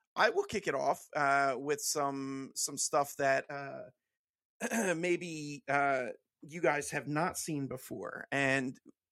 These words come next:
just a heads up, this, this episode, we're gonna be talking about a lot of different things. Some things we're gonna be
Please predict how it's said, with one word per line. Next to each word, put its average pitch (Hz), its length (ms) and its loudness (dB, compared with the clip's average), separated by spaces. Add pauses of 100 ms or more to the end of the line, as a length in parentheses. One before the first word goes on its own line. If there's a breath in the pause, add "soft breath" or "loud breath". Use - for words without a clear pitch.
(140)
just - 220 -2
a 240 60 6
heads 214 200 4
up, 196 220 4
this, 208 320 0 (540 soft breath)
this 220 180 2
episode, 226 640 4
we're 214 160 -2
gonna 233 120 -2
be 233 100 -4
talking 202 260 0
about 170 180 4
a 147 60 4
lot 151 380 2
of 151 80 -8
different 147 420 -4
things. 147 560 -6
Some 160 420 0
things 190 680 -6 (100)
we're 180 160 -4
gonna 180 180 2
be 190 380 -6